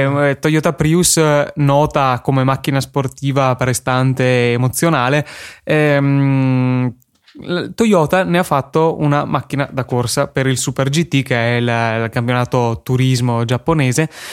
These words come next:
Speaker 2: E, mm, peraltro è, mm, sì, è una Prius da corsa, ma è Prius nel nome, cioè è diventata da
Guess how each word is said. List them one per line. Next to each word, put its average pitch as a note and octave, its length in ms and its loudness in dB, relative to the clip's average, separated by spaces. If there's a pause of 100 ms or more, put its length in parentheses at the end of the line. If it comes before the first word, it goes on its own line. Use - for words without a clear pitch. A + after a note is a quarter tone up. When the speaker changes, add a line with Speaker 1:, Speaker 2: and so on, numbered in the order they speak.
(160)
Speaker 2:
E, E3+ 400 0
mm, D3+ 360 2
peraltro F#3 440 0
è, C#3+ 440 2 (220)
mm, C3 480 2 (320)
sì, - 220 0
è C3+ 160 2
una D3 200 2
Prius C3+ 260 -2
da E3 140 0
corsa, D3 540 0
ma C3+ 220 0
è C#3 100 0
Prius C#3 380 -2
nel B2 160 0
nome, C3 320 2
cioè B2+ 220 0 (260)
è D#3+ 200 0
diventata D3 800 0
da C3+ 420 0